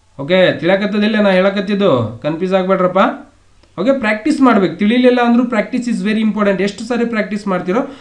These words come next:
ಅಷ್ಟು ಸಾರಿ ಅಷ್ಟು ಬೇಗ ನಿಮ್ಗೆ ಈಸಿಯಾಗಿ ಗೊತ್ತಾಗ್ಬಿಡ್ತದೆ. ಬತ್ತ color ಇದನ್ನೇನ್ ಮಾಡೋದು? ಮೇಲ್ಗಡೆ ಕಾಣಿಸ್ತಾ ಇಲ್ಲ ಅಂದ್ರೆ element ಒಳಗೆ ಹೋಗಿ,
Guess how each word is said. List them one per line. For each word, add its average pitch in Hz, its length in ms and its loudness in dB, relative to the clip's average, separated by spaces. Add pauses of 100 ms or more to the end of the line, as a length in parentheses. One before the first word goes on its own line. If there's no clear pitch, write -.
(140)
ಅಷ್ಟು 196 280 -4
ಸಾರಿ 220 240 0
ಅಷ್ಟು 220 240 -4
ಬೇಗ 208 240 -2
ನಿಮ್ಗೆ 214 500 0
ಈಸಿಯಾಗಿ 208 320 0
ಗೊತ್ತಾಗ್ಬಿಡ್ತದೆ. 165 680 -2
ಬತ್ತ 226 180 -2
color 233 360 -2 (240)
ಇದನ್ನೇನ್ 233 360 4
ಮಾಡೋದು? 220 380 2
ಮೇಲ್ಗಡೆ 214 420 2
ಕಾಣಿಸ್ತಾ 202 360 0
ಇಲ್ಲ 190 140 4
ಅಂದ್ರೆ 202 200 0
element 185 320 0
ಒಳಗೆ 175 160 2
ಹೋಗಿ, 180 260 2